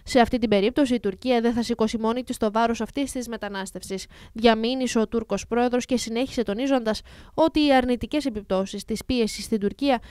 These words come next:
θα είναι κάτι που θα το νιώσουν όλες οι ευρωπαϊκές χώρες, κυρίως η Ελλάδα. Σύμφωνα με την τουρκική κυβέρνηση, η Τουρκία φιλοξενεί ήδη τον μεγαλύτερο αριθμό προσφύγων παγκοσμίως, αφού στο έδαφος της έχουν καταφύγει περίπου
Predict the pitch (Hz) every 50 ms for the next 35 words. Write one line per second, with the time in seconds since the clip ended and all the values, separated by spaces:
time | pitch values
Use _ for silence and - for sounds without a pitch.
0 | - - - - 330 339 330 311 277 226 - - - - 320 - 330 285 - 285
1 | 269 269 254 233 - 214 202 196 202 226 277 - 277 269 254 247 254 285 302 311
2 | 320 294 - - 302 294 262 254 226 220 202 196 190 - 214 - - 214 220 247
3 | 269 277 262 - - - 285 277 254 269 302 311 294 269 - - 240 202 190 180
4 | 170 165 165 165 170 170 185 - - - - - - - - - - 349 359 330
5 | 339 349 349 339 311 294 233 240 220 240 254 226 247 247 220 247 262 214 196 175
6 | 202 226 254 294 285 269 - 240 233 190 196 185 190 - 233 226 214 - 214 196
7 | 190 - - 214 220 226 226 202 202 226 233 226 285 277 277 254 247 240 214 208
8 | 202 202 226 254 - 302 285 254 233 214 196 196 180 - 214 226 208 - 202 190
9 | - - 302 269 277 247 226 - - - - - - 320 302 247 262 247 226 233
10 | 233 220 190 165 160 - 202 190 - 226 - - 226 214 214 214 220 - 240 262
11 | 294 - 254 226 - 202 202 202 - 214 208 202 214 - - 196 - - 269 277
12 | 240 240 - - 196 220 294 294 - 247 226